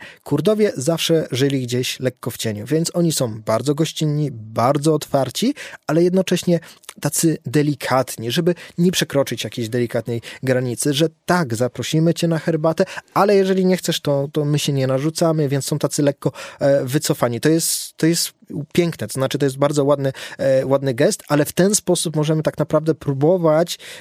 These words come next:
odgadywać, k-, z kim mamy tak naprawdę do czynienia. Oczywiście podkreślam też, e, takie drobne rzeczy, że jeżeli już wiemy, że rozmawiamy, e, z Kurdem, no to nauczyć się prostego jakiegoś tam ich stwierdzenia, jak jest „dziękuję” po,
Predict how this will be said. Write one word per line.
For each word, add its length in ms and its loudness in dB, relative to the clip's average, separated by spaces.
odgadywać, 840 0
k-, 120 -6
z 100 -2
kim 160 0
mamy 580 0
tak 160 -4
naprawdę 320 -2
do 140 -2
czynienia. 340 -4
Oczywiście 320 0
podkreślam 460 -2
też, 280 0
e, 200 0
takie 220 -2
drobne 280 0
rzeczy, 280 0
że 140 2
jeżeli 260 4
już 180 -2
wiemy, 240 0
że 100 -2
rozmawiamy, 460 0
e, 340 -12
z 180 -6
Kurdem, 480 0
no 80 2
to 500 2
nauczyć 460 2
się 400 4
prostego 480 2
jakiegoś 360 0
tam 200 0
ich 140 -2
stwierdzenia, 640 -2
jak 140 0
jest 140 0
„dziękuję” 460 2
po, 160 -2